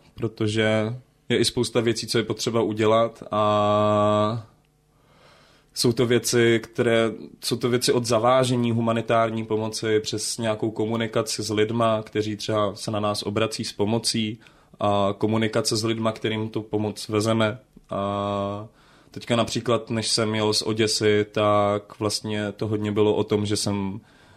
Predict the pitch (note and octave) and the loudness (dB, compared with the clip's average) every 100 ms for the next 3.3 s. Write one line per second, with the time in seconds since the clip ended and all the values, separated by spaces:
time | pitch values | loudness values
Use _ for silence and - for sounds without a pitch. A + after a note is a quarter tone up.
0 | _ _ _ - A2+ A#2+ B2+ B2 A#2+ A#2+ | _ _ _ -6 0 4 4 4 4 2
1 | A#2+ A#2 A#2 A#2 A#2 A2+ A#2+ A#2 - - | 2 2 2 0 0 2 0 -2 -6 -10
2 | A2 A2+ A2 A2 A2 A2+ - A2+ G#2+ A#2 | -6 -2 2 2 0 -2 -2 -6 -2 0
3 | G#2+ G#2 G2+ | 2 2 -2